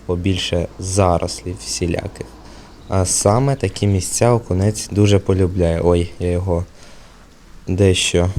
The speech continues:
покупав в багнюці, але нічого, зараз відпущу. А, тому ось такі місця ви теж завжди перевіряйте в першу чергу.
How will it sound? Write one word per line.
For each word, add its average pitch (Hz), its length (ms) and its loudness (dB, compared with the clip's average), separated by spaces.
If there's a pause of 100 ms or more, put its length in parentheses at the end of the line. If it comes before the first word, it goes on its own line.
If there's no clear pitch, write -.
(200)
покупав 95 640 2 (120)
в 98 240 -6
багнюці, 110 720 0 (640)
але 101 200 4
нічого, 87 540 0 (180)
зараз 92 540 0
відпущу. 117 640 -4 (1400)
А, 101 480 4
тому 127 500 2
ось 104 220 2
такі 101 300 0
місця 98 480 2
ви 113 520 0 (120)
теж 101 400 0 (120)
завжди 92 580 0
перевіряйте 92 680 2
в 87 40 -4
першу 92 400 -2
чергу. - 480 -10